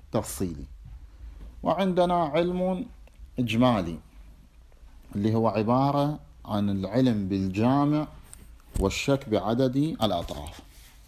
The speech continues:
العلم الإجمالي أكو عندي جامع معلوم، شيء معلوم، وهنالك شك بعدد أطراف ذلك المعلوم.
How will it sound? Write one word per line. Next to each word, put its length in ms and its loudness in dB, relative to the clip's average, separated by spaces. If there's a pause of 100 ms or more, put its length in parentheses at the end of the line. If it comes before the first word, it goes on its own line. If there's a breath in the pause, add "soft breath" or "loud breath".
(180)
العلم 360 2
الإجمالي 760 4
أكو 220 -2
عندي 460 0 (2000 soft breath)
جامع 680 4
معلوم، 560 2 (240)
شيء 460 2
معلوم، 540 2 (840 soft breath)
وهنالك 960 2 (120)
شك 500 0
بعدد 500 2
أطراف 600 2
ذلك 420 2
المعلوم. 440 -2